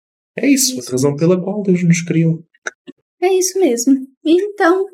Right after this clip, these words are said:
Speaker 2: hoje fechamos assim a nossa introdução de Maria e a liturgia.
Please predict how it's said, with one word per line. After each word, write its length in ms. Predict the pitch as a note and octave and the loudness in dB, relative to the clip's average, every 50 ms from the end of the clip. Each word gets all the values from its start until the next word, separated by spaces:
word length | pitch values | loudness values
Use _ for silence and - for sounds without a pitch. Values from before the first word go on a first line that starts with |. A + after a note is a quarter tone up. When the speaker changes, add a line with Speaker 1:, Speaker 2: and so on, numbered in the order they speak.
| - _ - | -18 _ -10
Speaker 2:
hoje 440 | - B3 C4+ C#4 D#4+ F4+ F4 G4 G#4 G4+ | -2 2 2 2 2 0 -2 -4 -4 -2
fechamos 520 | - E4+ D#4 D#4 - D#4+ C#4+ C#4 C#4 C4+ C4 | -2 -2 -2 -2 -2 0 2 2 2 2 0
assim 360 | A#3+ A#3+ - - A#3+ A#3+ A#3 | 0 -2 -2 -2 -2 -2 -2
a 40 | A3+ | -2
nossa 280 | A3 A3 A3 A3 - | -2 -4 -4 -4 -4
introdução 680 | A3+ A3+ A3+ - A3+ G#3 G3+ G#3+ G#3+ - - G#3 G3+ G3+ | -4 -4 -4 -4 -4 -2 -2 -2 -2 -2 -4 -2 0 0
de 120 | G3+ G3+ | 2 2
Maria 540 | G3+ G#3 G#3+ G#3+ G3+ G3+ G#3 A#3 B3 B3+ B3 B3+ - - - - - - _ - | 0 -2 -2 -2 -2 -2 0 0 0 0 0 -2 -8 -16 -18 -18 -18 -18 _ -6
e 280 | C4 C4+ D4 D#4+ E4+ E4+ - - | -2 0 2 2 0 -2 -4 -4
a 80 | A3 A#3+ | 0 0
liturgia. 640 | A#3+ A3+ - C4 A3+ A3 G#3 G#3+ G#3 A3 B3+ D4 | 0 0 0 0 -2 -2 0 0 0 2 2 2